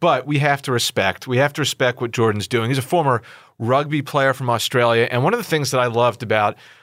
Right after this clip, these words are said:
working in sports for a while and getting to know some of the athletes is they're not these one-dimensional people that only do the whole sports thing. They've got a lot of other stuff going on.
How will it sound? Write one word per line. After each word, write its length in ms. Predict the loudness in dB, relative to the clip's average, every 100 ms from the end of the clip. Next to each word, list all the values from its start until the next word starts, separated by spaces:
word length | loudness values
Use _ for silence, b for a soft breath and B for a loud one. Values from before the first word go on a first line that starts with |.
| B
working 300 | -2 0 0
in 80 | -4
sports 720 | -4 -2 0 2 0 -4 -6
for 180 | -6 -2
a 60 | 2
while 460 | 2 2 2 2
and 200 | -2 -4
getting 240 | -2 -2 -2
to 80 | -2
know 140 | -2
some 160 | -2 -4
of 60 |
the 100 | -2
athletes 480 | 0 0 -2 -6 -8
is 220 | -10 -12 B B B
they're 160 | -2 2
not 260 | 2 0 -2
these 320 | 0 0 -2
one-dimensional 1500 | -2 0 0 -2 -4 -6 -8 -4 -2 -2 -2 -2 0 0 -2 -10
people 640 | -4 -2 0 0 -2 -6 _ _ -4
that 320 | 0 0 -2 _ _
only 560 | -2 0 0 0 -2 -6 _ _
do 160 | 0 2
the 120 | 2
whole 240 | 2 2 0
sports 440 | 0 0 0 0
thing. 200 | -2 0
They've 100 | 0
got 160 | 0 2
a 60 |
lot 180 | 2 2
of 80 | 2
other 80 | 0
stuff 260 | 0 -2
going 200 | 0 0
on. 140 | 0